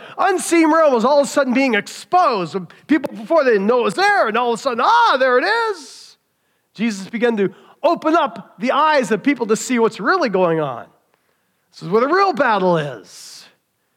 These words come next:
You see it even in the book of Acts as they continued the mission of Jesus Christ. As miracles were breaking out, people were being healed, all regions were being born again and saved as,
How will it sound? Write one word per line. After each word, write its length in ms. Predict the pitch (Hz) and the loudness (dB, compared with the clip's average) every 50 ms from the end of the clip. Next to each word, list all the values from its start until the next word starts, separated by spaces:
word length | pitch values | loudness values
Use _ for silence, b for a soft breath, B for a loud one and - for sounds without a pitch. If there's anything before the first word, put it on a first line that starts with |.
| _ _ _ _ _ _ _ _ _ _ | _ _ _ _ _ _ _ _ _ _
You 100 | - 175 | -8 -8
see 240 | 170 - - 226 214 | -6 -4 -2 -2 0
it 80 | 208 214 | 0 0
even 240 | 214 196 196 196 | 0 0 0 0
in 120 | 202 196 190 | 0 0 0
the 60 | 180 | -2
book 220 | 151 214 220 214 | -2 -2 -4 -2
of 140 | 214 180 190 | -2 -2 -2
Acts 280 | 226 220 202 190 - - | 0 0 0 -2 -4 -6
as 120 | 185 156 | -4 -2
they 100 | 190 185 | -2 -2
continued 560 | 180 - 180 151 - - 254 240 220 208 185 | -2 -4 -6 -6 -4 -2 -2 -2 -2 -4 -4
the 80 | 170 175 | -6 -4
mission 340 | 185 214 202 - 196 180 170 | -2 -2 -4 -4 -6 -10 -10
of 80 | 156 | -10
Jesus 380 | 143 143 196 202 175 165 170 - | -10 -8 -6 -6 -6 -8 -12 -10
Christ. 580 | - 202 202 202 185 160 143 - - - _ _ _ _ _ _ _ _ _ _ _ _ _ _ - | -4 -2 0 0 0 -2 -6 -10 -16 -20 _ _ _ _ _ _ _ _ _ _ _ _ _ _ -10
As 180 | - 160 143 - b b b b | -10 -10 -10 -10 b b b b
miracles 500 | - 196 240 233 226 196 196 185 175 165 | -2 0 2 2 2 0 -2 -4 -4 -2
were 140 | 180 196 190 | 0 0 0
breaking 520 | 165 175 233 247 247 240 - 240 226 220 | 0 0 0 0 0 0 0 0 0 0
out, 380 | 226 226 220 208 185 165 - - | 2 0 0 0 -2 -4 -6 -6
people 220 | 220 233 - 220 | -6 -4 -2 -2
were 40 | 208 | -2
being 280 | 180 220 214 208 185 175 | 0 2 2 4 4 2
healed, 580 | 160 170 220 262 254 247 226 208 185 156 - B B B B B B | 2 0 0 2 2 2 2 2 0 -2 -4 B B B B B B
all 520 | B 247 262 269 262 247 220 175 - - - - | B 0 2 2 2 2 2 0 -4 -12 -16 -14
regions 640 | 185 160 160 208 294 330 330 247 233 269 233 185 175 | -12 -8 -2 0 2 2 2 2 2 0 0 0 0
were 120 | 202 202 | 0 0
being 260 | 170 220 220 208 190 | 2 2 2 2 2
born 260 | 143 214 247 277 277 269 | 0 0 2 2 2 2
again 320 | 262 202 254 254 247 220 | 0 0 0 2 2 2
and 160 | 202 190 160 | 2 0 -2
saved 540 | - - - 262 269 269 254 233 208 175 180 | -6 -8 -2 0 2 2 4 4 2 2 2
as, 240 | 180 175 - - | -2 -2 -2 -8